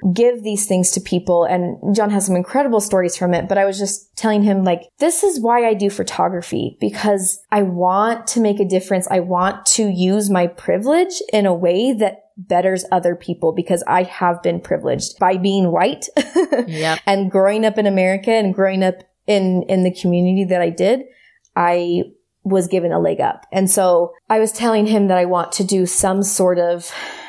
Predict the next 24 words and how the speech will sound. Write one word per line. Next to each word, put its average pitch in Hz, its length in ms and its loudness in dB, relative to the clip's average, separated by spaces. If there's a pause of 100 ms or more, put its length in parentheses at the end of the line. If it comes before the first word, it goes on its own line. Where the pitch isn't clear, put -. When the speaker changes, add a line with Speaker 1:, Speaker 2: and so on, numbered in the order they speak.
(360)
Speaker 1:
program, 214 720 0
not 233 200 0
program, 170 560 -4
that's 202 180 -2
the 190 60 0
wrong 156 140 -4
word. 98 280 -6
I 214 60 0
wanna 214 160 2
do 208 120 0
some 262 180 -2
sort 285 160 0
of 262 220 -2
project 175 600 -2
here 180 360 0
in 175 460 -2 (400)
Utah, 185 600 2 (240)
like 214 360 0
what 202 120 4
he 208 140 -6
did 185 180 0
in 175 120 0
Cuba, 208 520 0
but 180 320 -2